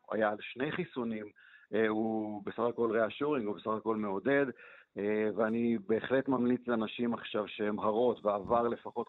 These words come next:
עברו לפחות חמישה-שישה חודשים מהחיסון, מש-, מ-, מהחיסון השני שלהן, ללכת לח-, לקבל את החיסון השלישי,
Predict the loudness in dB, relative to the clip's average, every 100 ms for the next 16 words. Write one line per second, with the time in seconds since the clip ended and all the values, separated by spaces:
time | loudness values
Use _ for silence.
0 | -2 -2 0 -2 -2 -4 -4 -6 -4 -6
1 | -8 -10 -8 -8 -4 -2 -2 -4 -12 -6
2 | -4 -4 -10 _ _ -8 -8 -4 -2 -2
3 | -4 -2 0 0 -4 -8 -4 0 0 0
4 | 0 2 2 4 2 0 -6 -12 -6 0
5 | 2 2 -2 -2 -4 0 0 0 -6 -6
6 | -6 -6 -8 -2 2